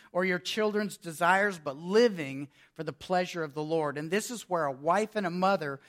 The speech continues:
will have the greatest impact on her family and the greatest impact, by extension,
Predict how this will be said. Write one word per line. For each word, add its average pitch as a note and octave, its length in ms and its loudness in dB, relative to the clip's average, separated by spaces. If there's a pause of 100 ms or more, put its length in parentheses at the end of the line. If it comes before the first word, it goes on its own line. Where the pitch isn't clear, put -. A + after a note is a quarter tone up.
(160)
will D#3+ 100 -2
have D#3+ 180 -2
the D3 80 -8
greatest F3+ 720 -4
impact F#3 640 -4
on D3+ 140 -4
her D3 100 -4
family E3+ 580 -4 (240)
and E3+ 140 -6
the E3 40 -6
greatest F#3+ 440 -4
impact, F#3 500 -2
by F3 120 2
extension, E3+ 800 -4